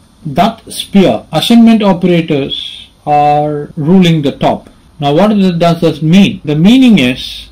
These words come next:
usually when I say equal to, this is an assignment operator. Now, this same assignment operator can also be used in conjunction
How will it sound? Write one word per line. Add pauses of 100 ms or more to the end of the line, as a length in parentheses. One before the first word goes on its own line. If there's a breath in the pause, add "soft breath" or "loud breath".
usually
when
I
say
equal
to,
this
is
an
assignment
operator. (760 loud breath)
Now, (240)
this
same
assignment
operator
can
also
be
used
in
conjunction